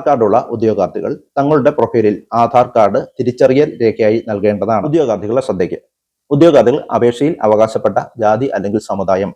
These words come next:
എസ് എൽ സി ബുക്കിൽ രേഖപ്പെടുത്തിയിരിക്കുന്നതിൽ നിന്നും വ്യത്യസ്തമാണെങ്കിൽ നോൺ ക്രീമി ലെയർ സർട്ടിഫിക്കറ്റ് അല്ലെങ്കിൽ ജാതി സർട്ടിഫിക്കറ്റിനോടൊപ്പം ജാതി വ്യത്യാസം സംബന്ധിച്ച ഗസറ്റ് വിജ്ഞാപനം കൂടി പ്രമാണ പരിശോധന സമയത്ത് ഹാജരാക്കേണ്ടതാണ്. അപേക്ഷ സ്വീകരിക്കുന്ന അവസാന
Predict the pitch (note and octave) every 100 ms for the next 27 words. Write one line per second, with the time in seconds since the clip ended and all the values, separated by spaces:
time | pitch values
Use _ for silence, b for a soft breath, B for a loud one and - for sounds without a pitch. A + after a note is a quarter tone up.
0 | A#2+ - C#3+ - E3 B2 C#3 - A#2+ A#2
1 | C3 B2 B2+ A#2+ C3 A#2+ F#2+ G#2 - G#2+
2 | C3+ - C3 F#2+ F2+ G#2+ F#2+ _ _ _
3 | C#3+ F#3 F#3 C3+ C3 B2+ B2+ - G#2+ G2+
4 | G#2+ - - G#2+ A2 G#2+ G#2 A#2 C#3 B2+
5 | B2 A#2+ G#2 - G2 - A2+ A2 B2+ B2
6 | - A#2 - - G#2+ G2+ F#2+ G#2 A#2 G#2
7 | - - D3+ G#2+ G#2+ G#2 G#2 G2 F#2+ C3+
8 | - G#2+ A2+ C3 - G#2+ - A#2 B2+ B2
9 | F#2+ G2 - - G#2 G#2 G#2 G2 G#2 G2
10 | G#2 F2+ - _ _ _ - A#2+ C#3 D3
11 | B2 B2 A#2+ A#2 C3+ - A2 - B2